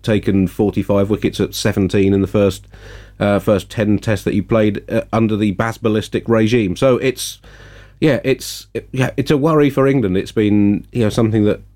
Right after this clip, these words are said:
uh, that has, yeah, been quite crucial in the series, that, uh, he's kept control,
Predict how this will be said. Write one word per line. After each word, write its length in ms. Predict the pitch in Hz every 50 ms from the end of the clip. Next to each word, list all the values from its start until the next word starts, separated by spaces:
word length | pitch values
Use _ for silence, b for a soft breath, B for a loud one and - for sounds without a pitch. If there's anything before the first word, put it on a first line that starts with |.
| - -
uh, 80 | 110 104
that 520 | 110 110 104 - - - - - - -
has, 380 | - 110 101 95 - - - -
yeah, 180 | - 131 127 101
been 280 | 82 - 110 107 101 90
quite 320 | - - 123 117 - -
crucial 420 | - - - 135 127 - - 123 120
in 100 | 113 117
the 80 | 113
series, 440 | - - 147 151 127 95 80 76 -
that, 300 | - 85 - - - -
uh, 120 | 95 90 -
he's 280 | - 92 87 85 85 -
kept 320 | - - - - - -
control, 680 | - 131 120 - - - 139 139 139 147 147 139 143